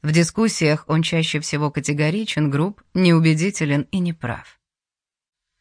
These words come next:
Маша уверена, что Александр постоянно ищет не самый разумный довод,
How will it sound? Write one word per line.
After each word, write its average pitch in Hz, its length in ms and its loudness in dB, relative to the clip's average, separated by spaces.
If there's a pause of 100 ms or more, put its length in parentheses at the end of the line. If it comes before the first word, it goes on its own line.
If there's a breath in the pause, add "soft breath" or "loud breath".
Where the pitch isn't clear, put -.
(360)
Маша 247 340 6
уверена, 240 480 6
что 185 240 0
Александр 190 680 2
постоянно 185 600 0
ищет 180 580 -4
не 180 140 2
самый 180 420 2
разумный 175 480 2
довод, 180 480 0